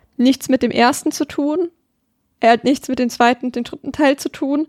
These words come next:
Und es gibt nicht bei mir eine Prom Night. Also, <laughs> es gibt schon eine Nacht, in der ein Prom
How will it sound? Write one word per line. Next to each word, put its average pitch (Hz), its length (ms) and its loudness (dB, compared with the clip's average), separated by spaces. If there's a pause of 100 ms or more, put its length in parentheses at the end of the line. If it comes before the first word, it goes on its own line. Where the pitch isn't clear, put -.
(220)
Und 269 220 2
es - 80 -6
gibt - 220 -4
nicht - 160 2
bei 226 100 6
mir 220 120 2
eine 220 100 0
Prom 233 340 2
Night. - 380 0
Also, 226 300 2 (200)
<laughs> - 220 -20
es - 160 -4
gibt 262 180 -2
schon 311 100 4
eine 277 140 0
Nacht, 240 240 2
in 226 80 -4
der 214 140 2
ein 220 80 -6
Prom 240 340 0